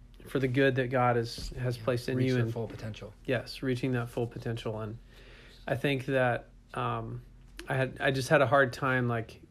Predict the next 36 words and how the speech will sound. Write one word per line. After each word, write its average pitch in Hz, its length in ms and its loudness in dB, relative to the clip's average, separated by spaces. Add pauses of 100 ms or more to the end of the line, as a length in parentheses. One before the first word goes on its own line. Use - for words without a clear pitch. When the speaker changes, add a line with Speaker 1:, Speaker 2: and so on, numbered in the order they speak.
Speaker 1:
getting 143 280 2
picked 151 260 -2
on 156 320 2 (720)
a 127 100 4
lot 123 520 2 (360)
and, 120 500 -4 (120)
um, 113 400 -6 (680)
not 135 340 2
having 127 520 2
vision, 127 600 -2 (540)
<laughs> - 500 -12
just 139 480 2
because 139 300 2
you're 131 80 0
just, - 300 -6
like, 127 260 -2
you're 160 160 0
just 131 240 -6
surviving. 120 680 0
Speaker 2:
Right. 107 240 -10 (240)
Speaker 1:
You 135 60 0
know, 131 80 2
you're 151 100 4
just 135 160 0
trying 127 180 2
to 117 60 2
survive. 113 560 -4 (760)
Um, 120 220 -2
that 143 180 6
was 135 140 0
my 135 100 4
middle 127 240 2
school 120 240 -2
career, 110 400 -2
was 113 380 -8
survival 117 720 -2